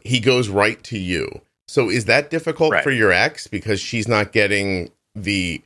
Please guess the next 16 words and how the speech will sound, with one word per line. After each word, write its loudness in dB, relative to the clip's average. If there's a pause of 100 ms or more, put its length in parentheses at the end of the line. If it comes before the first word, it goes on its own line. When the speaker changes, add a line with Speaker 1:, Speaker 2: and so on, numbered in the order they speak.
Speaker 1:
um, 0
information, 0
or 2
do -2
you 0
guys 2
have 0
a -2
pretty, 0 (420)
uh, -2
harmonious 0 (920)
situation -6 (460)
where -2
you -6
can -10
talk? -8